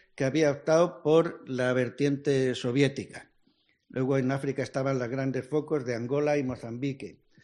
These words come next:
en aquella época. Y ahí me tocó estar en la R P B, la República Popular del Benín. Se cambió de nombre, que antes era la República del Dahomey, era, era, había sido colonia francesa, pero se, se, se estableció como la República,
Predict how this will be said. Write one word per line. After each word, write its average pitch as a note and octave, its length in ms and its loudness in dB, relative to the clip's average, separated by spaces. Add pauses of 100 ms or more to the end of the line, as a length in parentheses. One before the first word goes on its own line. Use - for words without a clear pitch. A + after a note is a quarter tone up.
(240)
en C#3 180 0
aquella C3 420 -2
época. - 440 -10 (280)
Y D#3 120 4
ahí F#3 80 8
me G3 100 4
tocó F3+ 300 2
estar F3 300 4
en C#3 120 4
la B2+ 220 2
R D#3 240 4
P D3 140 0
B, C#3 280 0
la C3 160 -2
República D3+ 600 0
Popular C3+ 600 0
del B2 160 -4
Benín. B2+ 580 2 (520)
Se C3+ 220 -2
cambió C#3+ 280 2
de E3 140 4
nombre, F#3 400 4
que D3+ 80 0
antes C#3 320 0
era C#3+ 420 2
la C3 160 0
República D3 420 0
del C3 200 0
Dahomey, C#3 600 2 (680)
era, B2+ 400 0 (320)
era, B2+ 240 -4
había B2 240 -4
sido C3+ 240 -4
colonia C3+ 400 0
francesa, D3 600 -4 (480)
pero F3 320 4
se, C3+ 720 -2
se, A2 680 -6
se - 120 -14
estableció B2 500 0
como C3 180 2
la A#2+ 100 0
República, B2+ 760 -4